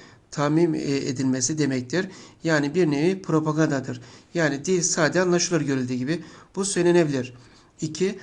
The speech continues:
nesnel anlatımdan yararlanılmıştır ki öznelik ağır basıyor. Mesela cevap cümlesi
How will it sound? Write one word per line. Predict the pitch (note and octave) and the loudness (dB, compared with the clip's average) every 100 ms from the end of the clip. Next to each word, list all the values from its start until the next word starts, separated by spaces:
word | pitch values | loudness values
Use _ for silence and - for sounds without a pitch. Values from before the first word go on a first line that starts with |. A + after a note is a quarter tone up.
| - - - C#3+ | -18 -20 -8 0
nesnel | D#3+ D#3+ G#3+ G3+ | 2 2 0 2
anlatımdan | F3+ E3+ D#3+ D#3+ | 2 2 0 2
yararlanılmıştır | D3+ C#3+ C#3 C3+ C#3+ D3 G3 F#3 | 2 0 -2 -4 -6 -6 -8 -4
ki | D3 - | -4 0
öznelik | D3 D3 C#3+ E3 F#3+ | 0 0 0 -2 0
ağır | D3+ D#3+ D3 | 2 2 0
basıyor. | B2 C3 B2+ | -4 -4 -4
Mesela | C3 C3+ C3+ | -4 -2 -2
cevap | B2 D3 D3+ D3+ | 0 0 0 -2
cümlesi | C3 B2 B2+ F#3 | -4 -2 -2 -4